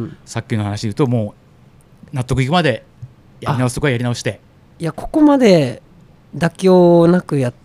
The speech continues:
Speaker 1: たのは今までなかったんですよ、
Speaker 2: ああ。
Speaker 1: 本当に。
Speaker 2: それを言いき-、言い切れる。
Speaker 1: 言い切れる。
Speaker 2: あ、じゃあもう。
Speaker 1: そういう意味では、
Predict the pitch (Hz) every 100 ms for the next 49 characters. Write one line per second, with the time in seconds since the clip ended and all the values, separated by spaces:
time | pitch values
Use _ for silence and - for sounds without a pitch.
0 | - - 139 135 131 131 131 127 127 110
1 | 98 147 170 180 131 156 180 - 117 110
2 | - 104 98 - - 120 120 117 110 92
3 | _ _ _ _ _ _ _ _ - 120
4 | 117 113 - 123 113 _ - 123 135 135
5 | 110 _ _ - 156 170 147 123 - _
6 | - 117 113 _ _ _ 107 95 107 95
7 | 165 147 147 147 147 143 117 101 90